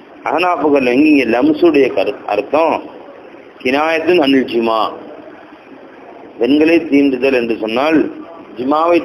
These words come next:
குறிக்கக்கூடியதாக இருக்கும். அதாவது பெண்களுடனே சேர்ந்து குளிப்பு கடமையாகி விடுமானால், தண்ணீர் இல்லை என்றால், சுத்தமான மண்ணை நீங்கள் நாடுங்கள்.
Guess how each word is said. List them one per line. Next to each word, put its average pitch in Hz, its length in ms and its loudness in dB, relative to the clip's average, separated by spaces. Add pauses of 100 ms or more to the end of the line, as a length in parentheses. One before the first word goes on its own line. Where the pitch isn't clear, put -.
(120)
குறிக்கக்கூடியதாக 113 560 0
இருக்கும். 92 460 -2 (2500)
அதாவது 135 460 4 (680)
பெண்களுடனே 156 680 2
சேர்ந்து 143 680 4 (340)
குளிப்பு 147 360 0
கடமையாகி 135 640 0
விடுமானால், 123 720 -2 (600)
தண்ணீர் 151 320 2
இல்லை 139 260 2
என்றால், 120 520 0 (2250)
சுத்தமான 156 520 0
மண்ணை 143 320 2
நீங்கள் 120 320 2
நாடுங்கள். 90 560 -4